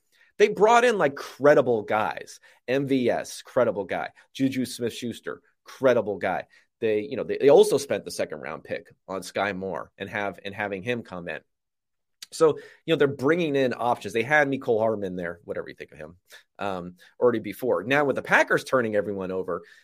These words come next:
you have, you know, Randall Cobb left over, Tonyan left over.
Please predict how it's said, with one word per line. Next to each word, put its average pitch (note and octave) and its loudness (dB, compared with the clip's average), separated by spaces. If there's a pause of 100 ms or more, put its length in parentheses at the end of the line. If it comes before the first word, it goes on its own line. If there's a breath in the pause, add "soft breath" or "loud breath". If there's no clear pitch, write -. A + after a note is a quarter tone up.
(160 soft breath)
you B2+ -6
have, C3 2
you B2 -4
know, F2 -4 (1000)
Randall C#3 0
Cobb C#3+ 2
left F#2+ -4
over, E2 -6 (840)
Tonyan B2+ -2 (280)
left F#2+ -4
over. F2 -4